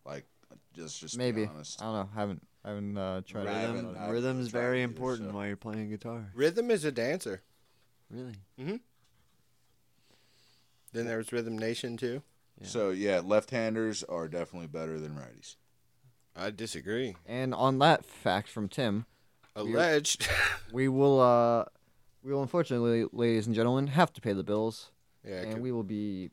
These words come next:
Speaker 2: back momentarily. This week's episode of the Dabs and Blabs podcast,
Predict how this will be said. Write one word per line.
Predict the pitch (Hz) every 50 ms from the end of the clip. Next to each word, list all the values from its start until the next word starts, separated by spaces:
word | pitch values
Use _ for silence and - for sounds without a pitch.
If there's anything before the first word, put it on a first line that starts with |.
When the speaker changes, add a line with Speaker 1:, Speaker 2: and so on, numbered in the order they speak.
| _
Speaker 2:
back | - 139 143 156 156 _ _ _ _ _ _ _
momentarily. | - 85 82 85 85 - 95 98 110 98 87 85 87 - _ _ _ _ _ _ _ _ _ _ _ _ _ _ _ _ _ _ _ _ _ _ _ _
This | - 101 131 - -
week's | - 71 - - -
episode | 69 - - - - 78 85
of | 85 80
the | 73 76
Dabs | - 104 113 117 117
and | 113 107
Blabs | 110 113 123 117 - -
podcast, | - 127 127 107 - - 64 - - -